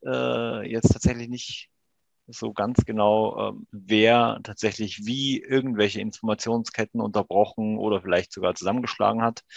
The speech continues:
Ne, die chinesische Regierung ist ja auch nicht unbedingt dafür bekannt, dass sie sehr, ähm, offen und, und freizügig mit Informationen, Informationsaustausch und Wissen umgehen. Und jetzt, ähm, stellt sich mir natürlich die Frage,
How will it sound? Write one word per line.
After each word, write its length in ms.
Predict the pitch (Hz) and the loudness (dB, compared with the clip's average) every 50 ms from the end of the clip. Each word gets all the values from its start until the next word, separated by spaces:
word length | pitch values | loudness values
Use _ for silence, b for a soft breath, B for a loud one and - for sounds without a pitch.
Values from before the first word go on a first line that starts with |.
| B B B B B B B - | B B B B B B B -2
Ne, 160 | 104 110 110 | 0 0 0
die 80 | 104 98 | 0 -2
chinesische 520 | 87 95 95 92 95 95 104 98 98 98 | -6 -6 -4 -6 -6 -6 -6 -8 -8 -8
Regierung 520 | 90 95 90 85 95 104 98 107 104 95 92 | -8 -8 -8 -6 -6 -6 -4 -6 -6 -6 -8
ist 160 | 87 - - | -10 -8 -8
ja 100 | 95 90 | -8 -8
auch 160 | - 101 107 | -8 -8 -8
nicht 160 | 110 104 95 | -8 -10 -10
unbedingt 360 | 95 98 107 104 104 107 101 - | -10 -8 -8 -6 -8 -8 -8 -6
dafür 180 | 95 - 95 | -4 -4 -4
bekannt, 500 | 98 95 98 - - 98 101 98 - - - | -4 -6 -6 -4 -4 -4 -4 -6 -10 -12 -10
dass 220 | - 90 92 - - | -6 -4 -4 -4 -4
sie 280 | - 101 98 95 92 | -6 -8 -8 -8 -8
sehr, 840 | 90 87 90 92 90 87 90 90 92 90 87 85 85 87 90 87 87 87 | -8 -8 -6 -4 -2 -2 -2 -2 -2 -4 -6 -6 -6 -6 -6 -6 -6 -6
ähm, 360 | 90 90 90 90 90 90 90 _ | -8 -10 -10 -12 -12 -14 -16 _
offen 540 | - - 110 - - - 104 101 101 104 107 | -6 -6 -4 -4 -4 -4 -6 -6 -6 -8 -10
und, 240 | - 101 95 - | -12 -14 -14 -14
und 180 | - - 98 - | -14 -16 -16 -12
freizügig 560 | - - 92 98 104 - - 104 101 98 - | -8 -6 -4 -4 -4 -4 -6 -8 -8 -8 -10
mit 160 | 101 101 98 | -10 -10 -10
Informationen, 760 | - - 104 - 95 95 95 - - - 110 113 117 120 123 120 _ B B B B B B B | -12 -14 -14 -8 -6 -4 -4 -4 -4 -2 -2 0 0 -2 -4 -6 _ B B B B B B B
Informationsaustausch 1040 | 104 107 - 98 101 98 - 117 123 120 120 107 101 - - 117 113 117 113 - - | -10 -8 -6 -2 -2 0 0 0 0 2 2 0 0 0 4 4 6 6 6 2 0
und 260 | 101 107 98 87 90 | -4 -6 -6 -2 0
Wissen 280 | 117 - - - 156 147 | 0 0 0 0 -4 -6
umgehen. 440 | 143 160 160 151 160 165 175 180 - B B B B B B B B B B B B B _ _ _ _ _ _ _ _ _ _ _ | -6 -6 -4 -4 -4 -6 -6 -8 -14 B B B B B B B B B B B B B _ _ _ _ _ _ _ _ _ _ _
Und 520 | - 131 135 135 135 131 135 127 - - | 6 8 10 10 8 6 4 0 -2 2
jetzt, 360 | - 127 123 - - - - 131 | 4 4 4 4 2 -4 -4 -2
ähm, 600 | 127 131 131 135 131 135 131 131 127 117 - - _ - | 0 2 2 2 2 0 -2 -6 -8 -10 -12 -16 _ -8
stellt 320 | 107 - - - 127 135 | -6 -2 2 4 4 4
sich 180 | - 135 123 107 | 2 -2 -6 -6
mir 240 | 120 123 135 143 143 | -6 -4 -2 0 0
natürlich 380 | 131 127 - - - 107 107 | 0 -2 -4 -6 -8 -8 -8
die 120 | - - 107 | -8 -8 -12
Frage, 720 | - - - 92 92 95 98 104 101 101 104 104 104 104 | -10 -4 0 2 4 4 4 2 2 2 2 2 2 0